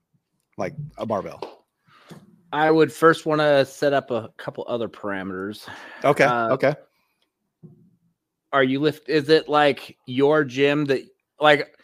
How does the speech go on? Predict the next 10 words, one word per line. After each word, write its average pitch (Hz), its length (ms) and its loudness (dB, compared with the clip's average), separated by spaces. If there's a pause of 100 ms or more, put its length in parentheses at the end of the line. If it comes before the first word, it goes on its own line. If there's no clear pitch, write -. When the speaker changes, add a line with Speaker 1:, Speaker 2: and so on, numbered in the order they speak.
(320)
Speaker 2:
do 143 100 -2
we 180 100 6
wanna 185 200 4
just 165 180 -6
put 202 160 -2
you, 156 380 0 (180)
like, 135 300 -2
your 131 340 0
Speaker 1:
Yeah. 156 140 0
Speaker 2:
garage? 135 520 -4